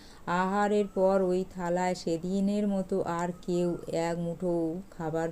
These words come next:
পেত না। কাজেই সন্ধ্যার সময় দুর্বাসা যখন দশ হাজার শিষ্য নিয়ে আহার করতে যাবেন, তখন না আহার পেয়ে তাকে অভিশাপ দিয়ে ভস্ম করে ফেলবেন।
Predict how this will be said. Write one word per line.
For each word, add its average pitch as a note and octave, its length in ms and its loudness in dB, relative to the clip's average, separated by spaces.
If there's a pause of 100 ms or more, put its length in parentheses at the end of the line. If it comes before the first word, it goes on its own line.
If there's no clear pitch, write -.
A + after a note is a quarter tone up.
(160)
পেত D3+ 260 -4
না। D#3 520 0
কাজেই E3+ 400 2
সন্ধ্যার F#3+ 480 -2
সময় G#3 340 -2
দুর্বাসা F#3 500 -2
যখন F#3 360 0
দশ E3+ 260 0
হাজার F#3+ 240 -2
শিষ্য E3+ 400 -6
নিয়ে F#3+ 460 0 (480)
আহার F#3+ 380 0
করতে G#3 440 2
যাবেন, F3 640 2 (420)
তখন F#3 500 6
না F#3+ 340 2
আহার F3+ 480 -2 (140)
পেয়ে F3+ 520 2
তাকে D#3+ 320 -2
অভিশাপ F3 560 -2
দিয়ে F#3 300 0 (100)
ভস্ম D3+ 440 -2
করে E3+ 280 2
ফেলবেন। D3 440 -4